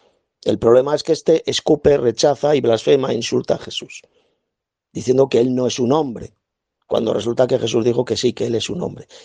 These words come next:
Y cuando venga del cielo en el futuro a gobernar el mundo, va a venir como un hombre, como el Hijo del Hombre. Así que ¿a quién vamos a creer? ¿Al Señor Jesucristo o a un mamarracho apóstata, arriano,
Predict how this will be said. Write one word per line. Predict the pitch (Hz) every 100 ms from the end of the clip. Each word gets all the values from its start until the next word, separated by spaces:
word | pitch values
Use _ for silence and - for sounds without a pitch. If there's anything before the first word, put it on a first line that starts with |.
| -
Y | 117
cuando | 120 120
venga | 120 139 139
del | 120
cielo | 131 131
en | 113
el | 120
futuro | 127 117 123
a | 117
gobernar | 117 113 120 120
el |
mundo, | 113 113 101 - - -
va | - 117
a |
venir | 113 117 -
como | 98 107
un | 107 110
hombre, | 101 85 - _ _ _ -
como | 90 98
el |
Hijo | 117 82
del | -
Hombre. | - - - _ _ _ _ _ _ _ _ _ - -
Así | 131
que | 139
¿a | 135
quién | 139
vamos | 139 131 123
a | 120
creer? | 113 131 _ -
¿Al | 117
Señor | 117 143 165
Jesucristo | 165 160 214 226 214 220 - - -
o | 123
a |
un | 165 165
mamarracho | 165 147 139 147 156 - 135
apóstata, | 117 - 156 - - 127 - 175 - _
arriano, | - 113 117 123 143 151 135 117 -